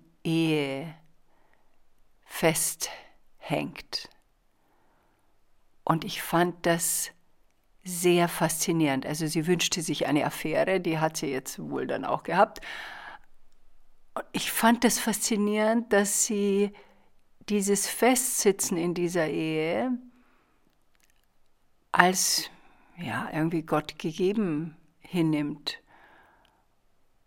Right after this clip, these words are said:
und nicht sagt oder sich fragt, „Was mache ich hier eigentlich?“ Jetzt ist mir natürlich klar, und das soll auch nicht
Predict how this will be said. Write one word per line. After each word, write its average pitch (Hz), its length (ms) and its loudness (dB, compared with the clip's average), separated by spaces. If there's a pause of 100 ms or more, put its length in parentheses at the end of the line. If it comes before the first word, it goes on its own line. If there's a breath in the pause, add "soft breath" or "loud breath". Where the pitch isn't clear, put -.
(540)
und 175 340 0 (180)
nicht - 760 -2 (180)
sagt - 760 0 (400)
oder 160 220 0
sich 165 220 -4
fragt, 165 540 0 (760 soft breath)
„Was - 200 -6
mache 185 180 0
ich - 100 -4
hier 156 140 -2
eigentlich?“ - 420 -12 (840 loud breath)
Jetzt 180 360 4
ist - 260 -4
mir 165 160 6
natürlich 151 420 0
klar, 160 400 2
und 151 260 0
das 156 160 -2
soll 156 220 0
auch 143 280 -2
nicht 165 300 -6